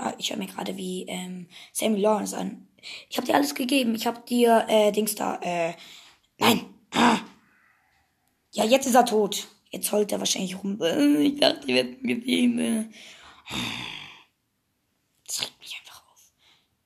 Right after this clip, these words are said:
Zwei Medkits, zwei silberne Waffen und zwei Barrikaden. Gegönnt. Und eine goldene Schrotflinte. Oh, eine Molly mit Legendary Weapon. Oh,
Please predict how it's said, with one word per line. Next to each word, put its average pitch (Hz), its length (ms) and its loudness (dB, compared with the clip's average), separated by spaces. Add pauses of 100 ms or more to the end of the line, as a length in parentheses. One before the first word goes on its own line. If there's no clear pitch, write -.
(500)
Zwei 247 200 4
Medkits, 262 760 2
zwei 233 200 6
silberne 220 340 0
Waffen 214 500 0
und 226 200 -4
zwei 190 140 -8
Barrikaden. 180 800 -8
Gegönnt. 240 720 6 (840)
Und 302 100 2
eine 214 200 -8 (200)
goldene - 260 -2
Schrotflinte. - 580 -2 (2250)
Oh, 262 160 10
eine 226 240 10
Molly 220 460 6
mit 208 320 -4
Legendary 190 680 4
Weapon. 185 600 -6
Oh, - 180 -8